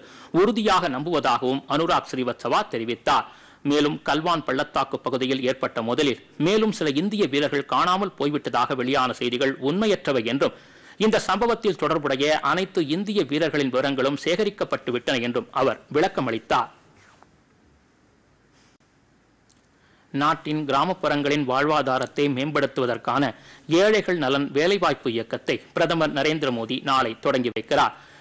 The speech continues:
பீகார் மாநிலம் கஹாரியா மாவட்டம் பெல்தார் வட்டாரத்திற்கு உட்பட்ட திலிஹார் கிராமத்தில் இத்திட்டம் தொடங்கப்படுகிறது.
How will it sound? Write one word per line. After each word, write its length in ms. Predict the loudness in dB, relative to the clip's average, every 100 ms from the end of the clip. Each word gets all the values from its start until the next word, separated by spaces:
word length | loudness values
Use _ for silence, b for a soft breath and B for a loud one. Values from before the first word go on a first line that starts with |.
| B
பீகார் 320 | 2 4 4
மாநிலம் 440 | 2 0 0 -2 -2
கஹாரியா 500 | 0 2 0 2 2
மாவட்டம் 540 | 2 0 -2 -4 -4 -2
பெல்தார் 400 | -2 0 0 0
வட்டாரத்திற்கு 680 | -2 -2 -2 -2 -6 -6
உட்பட்ட 560 | -4 -4 -6 -2 -2 -2 -2
திலிஹார் 460 | 2 2 2 0 2
கிராமத்தில் 500 | 0 0 -2 -4 -2
இத்திட்டம் 480 | -4 -4 -6 -4 -4
தொடங்கப்படுகிறது. 840 | -2 -2 -2 -4 -4 -2 2 0